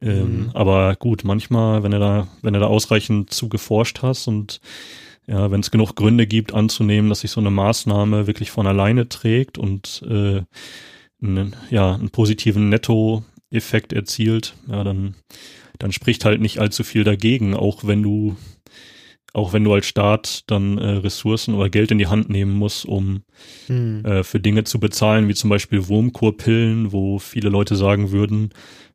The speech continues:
Speaker 1: äh, dass die Eltern, äh, das doch wohl für ihre Kinder, ähm, kaufen sollten, mehr oder weniger unabhängig davon, was es kostet.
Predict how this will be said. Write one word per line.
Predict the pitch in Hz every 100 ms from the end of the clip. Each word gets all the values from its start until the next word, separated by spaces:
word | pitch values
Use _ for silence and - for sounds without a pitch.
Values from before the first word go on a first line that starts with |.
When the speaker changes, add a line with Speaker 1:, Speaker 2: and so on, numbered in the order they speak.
| _
Speaker 1:
äh, | - 101 98 95 98 92
dass | - 101 - - - _ _ _ _ _ _ _ _ -
die | -
Eltern, | 98 104 107 104 104 107 101 -
äh, | - - 120 131 156 165 - 135 _ _ _
das | - 101
doch | 113 -
wohl | 95 104
für | -
ihre | - 104
Kinder, | - 104 101 98 95 98 -
ähm, | 110 98 95 98 98 _ - - - _ _ _
kaufen | - 107 117 98
sollten, | 95 104 113 104 98 -
mehr | - - - 101
oder | 98 95
weniger | 101 101
unabhängig | 107 104 101 101 -
davon, | 98 - 95
was | 92 -
es | -
kostet. | - - - -